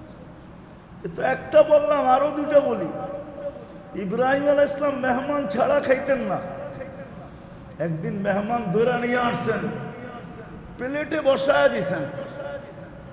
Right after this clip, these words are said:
এখন লোকমা উঠাবে, তখন জিজ্ঞেস করছে, "কার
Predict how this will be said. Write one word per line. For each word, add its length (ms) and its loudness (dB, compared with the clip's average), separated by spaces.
এখন 360 0
লোকমা 380 2
উঠাবে, 640 6
তখন 280 -2
জিজ্ঞেস 360 -4
করছে, 220 -4
"কার 200 2